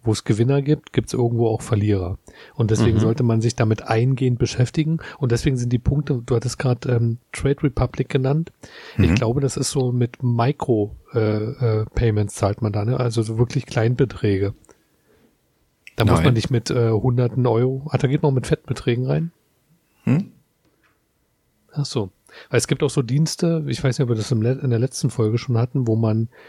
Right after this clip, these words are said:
Speaker 1: beim Bezahlen, du hast eine App auf dem Handy, wenn du bezahlst, so rundet das auf und das aufgerundete Geld wird genommen und damit so eine, ähm, Spiel, äh, also mit da, das als Spielgeld zu haben für diesen Aktienmarkt zum Beispiel.
Speaker 3: Mhm.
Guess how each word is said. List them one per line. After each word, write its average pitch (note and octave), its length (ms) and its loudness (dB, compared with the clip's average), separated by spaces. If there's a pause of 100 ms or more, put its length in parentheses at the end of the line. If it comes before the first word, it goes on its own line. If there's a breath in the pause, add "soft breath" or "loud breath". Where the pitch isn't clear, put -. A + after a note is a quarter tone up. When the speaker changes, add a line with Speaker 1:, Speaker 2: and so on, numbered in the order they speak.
(180 loud breath)
Speaker 1:
beim A2+ 180 2
Bezahlen, B2 720 0
du B2+ 60 -2
hast - 140 -2
eine A#2+ 80 2
App B2+ 100 0
auf C3 140 0
dem C#3 80 0
Handy, C#3 200 0
wenn A#2 120 2
du A2 40 2
bezahlst, A#2 440 0
so A#2 60 4
rundet A#2+ 360 -2
das A2 140 0
auf B2+ 440 -2 (680)
und A#2+ 180 -2
das A#2 120 0
aufgerundete B2+ 680 0
Geld A#2+ 300 -2
wird B2+ 160 -2
genommen A#2 260 2
und A#2+ 120 0
damit A#2+ 260 0
so B2+ 120 0
eine, A#2+ 280 2 (340)
ähm, A#2 500 0 (340 soft breath)
Spiel, C3+ 600 -2
äh, A#2+ 360 0
also A2+ 200 -2
mit A#2 300 -4
da, A#2+ 200 2
das A#2+ 200 0
als B2 160 0
Spielgeld B2 420 0
zu A2 140 -4
haben G#2 240 -2
für A#2+ 160 -2
diesen G#2 340 -2 (440 soft breath)
Aktienmarkt G2 800 -2
zum A2+ 140 0
Beispiel. G#2+ 460 -2 (640)
Speaker 3:
Mhm. F#2+ 340 0